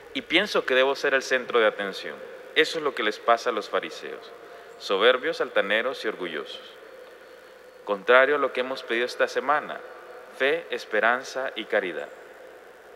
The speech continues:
La fe, contrario a la altanería, que nos hace ver a los demás hacia abajo, la fe nos hace ve-, ver a los demás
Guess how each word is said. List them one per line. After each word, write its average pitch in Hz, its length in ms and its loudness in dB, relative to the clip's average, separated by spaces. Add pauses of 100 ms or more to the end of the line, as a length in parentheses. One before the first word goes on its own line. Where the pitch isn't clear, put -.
(400)
La 92 160 2
fe, 185 300 0 (880)
contrario 117 520 4
a - 20 2
la 135 60 -2
altanería, 139 680 0 (140)
que 98 140 -10
nos 92 180 -8
hace 107 220 0
ver 123 100 4
a 127 60 6
los 123 160 2
demás 127 340 0
hacia 135 200 -4
abajo, 117 360 -2 (420)
la 104 140 4
fe 131 180 4
nos 135 200 -2
hace 123 240 2
ve-, 120 160 4 (200)
ver 123 180 6
a 123 40 6
los 120 240 0
demás 120 480 0